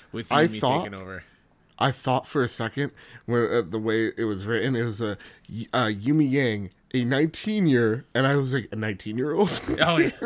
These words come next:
Speaker 2: That's, that's a lot of
Speaker 1: Can you
Speaker 2: responsibility for a
Speaker 1: imagine?
Speaker 2: kid.
Speaker 1: Oh, my God.
Speaker 2: You know, they gotta go through their hormones and all that shit. Um,
Speaker 1: At
Speaker 2: yeah, no,
Speaker 1: nineteen? Going through
Speaker 2: nineteen
Speaker 1: hormones?
Speaker 2: years. I don't know. <laughs> Yeah, we're all stupid at nineteen, man.
Speaker 1: That's true.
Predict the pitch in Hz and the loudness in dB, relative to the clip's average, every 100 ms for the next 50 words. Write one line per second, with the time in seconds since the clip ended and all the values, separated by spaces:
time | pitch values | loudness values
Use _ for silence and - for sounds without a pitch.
0 | - - - - - - 180 - - 143 | -10 -12 -14 -14 -20 -10 -10 -10 -6 -4
1 | 101 104 92 170 170 185 240 131 180 - | -2 -2 2 2 4 2 2 2 0 2
2 | 131 123 120 95 101 117 147 135 101 101 | 0 0 -2 -4 -4 -4 -4 -12 -14 -18
3 | - 123 123 104 107 - - - _ _ | -16 -12 -8 -8 -8 -10 -18 -20 _ _
4 | - 240 220 - 156 135 127 135 123 123 | -12 -10 -12 -6 0 2 2 4 2 4
5 | 139 127 139 131 151 123 107 120 131 143 | 4 4 2 2 2 2 2 0 0 0
6 | 131 131 131 131 127 131 127 - 147 165 | 0 0 -2 -4 -2 -4 -4 -4 -6 -6
7 | - - - 139 - - 123 131 120 113 | -14 -20 -18 -16 -16 -4 2 4 4 2
8 | 113 - - 101 156 135 135 123 104 330 | -2 -4 2 6 6 4 4 2 0 -6
9 | - 131 214 202 185 185 175 104 - - | -8 0 0 2 2 2 2 0 -4 -8
10 | - _ _ _ _ - _ _ 208 107 | -12 _ _ _ _ -20 _ _ -2 -2
11 | 98 98 131 160 - - 523 - - - | -2 -4 -6 -10 -12 -16 -18 -20 -16 -10
12 | - - - 220 262 208 - - 131 101 | -10 -10 -8 -2 2 2 0 -4 -4 -4
13 | 107 90 85 87 - 90 82 110 85 92 | -6 -6 -8 -10 -10 -10 -4 -4 -4 -8
14 | 80 | -10